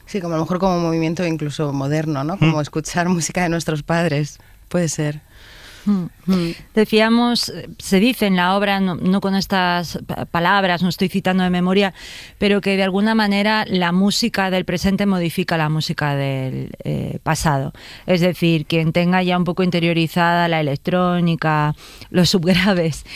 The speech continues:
Speaker 3: escucha de una manera diferente también, eh, otro tipo de, otro tipo de cadencias.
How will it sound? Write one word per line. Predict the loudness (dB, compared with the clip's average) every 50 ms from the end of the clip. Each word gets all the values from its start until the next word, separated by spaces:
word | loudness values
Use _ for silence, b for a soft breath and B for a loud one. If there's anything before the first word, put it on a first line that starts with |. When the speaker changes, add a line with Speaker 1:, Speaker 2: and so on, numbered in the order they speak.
| B B B
Speaker 3:
escucha | -2 -2 0 0 -2 0 2 2 4
de | 4
una | 4 2 2 2
manera | 2 2 2 2 2 2 2 0
diferente | 0 -2 0 -2 0 0 2 0 0 0 0 -2
también, | -2 -2 0 0 0 0 0 0 0 -2 -2 -2
eh, | -2 -2 -2 -2 -2 -2 -2 -2 -4 -2 -2 B B B B B B B B
otro | 0 0 2 2 2 0 2
tipo | 2 0 0 2 2 2 2
de, | 2 2 2 0 0 0 0 0 -2 -2 -6 -8 -12 -16 -14 -12 -12 -12 -8 -2
otro | 0 2 2 4 2 2
tipo | 0 0 0 2 0
de | 0 0
cadencias. | 0 0 0 2 2 2 2 2 2 2 2 2 2 0 -4 -10